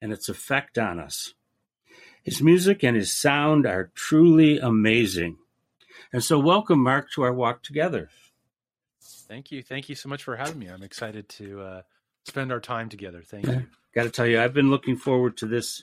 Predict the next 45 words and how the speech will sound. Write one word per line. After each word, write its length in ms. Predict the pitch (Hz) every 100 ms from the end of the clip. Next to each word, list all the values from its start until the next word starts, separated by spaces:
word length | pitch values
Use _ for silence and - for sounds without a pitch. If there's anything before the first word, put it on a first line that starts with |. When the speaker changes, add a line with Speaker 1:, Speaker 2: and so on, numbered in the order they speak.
| _ -
Speaker 1:
interview 380 | 110 98 104
for 160 | 101 104
quite 320 | - 117 107
some 120 | 110
time 340 | 101 110 110 110
now, 280 | 90 78 78
'cause, 260 | 87 87 - _ _ _ -
um, 560 | 95 95 92 92 87 -
and 140 | 107
as 160 | 107 107
I 120 | 98
told 340 | - 113 104
you 220 | 107 147 135
a 60 |
few 200 | - 117
minutes 300 | 117 127 -
ago, 260 | 95 95 92
I 140 | 101
was 240 | 101 95 123
listening 340 | 117 107 101
to 100 | 98
your 100 | 98
music 380 | 98 98 104 -
this 200 | 87 -
morning, 360 | 104 101 90 87 - - _ -
um, 460 | 101 95 95 90 95
and 140 | 92
it's 100 | 85
just, 300 | - 131 - _ _ _ _ _ -
wow, 300 | 98 85 - _ -
it's 180 | 104 -
something. 360 | 107 - 80 _ _ _ - _
Um, 460 | 143 139 139 127 123 _ _ - - -
so 320 | - 180 170 156
the 160 | 156
very 240 | 156 240 277
first 260 | 220 170
question 320 | - 185 170
I'm 140 | 151 127
gonna 180 | 123 98
ask 360 | 101 95 -
you, 100 | 113
and 100 | 117
I 180 | 110 107
always 380 | 110 120 110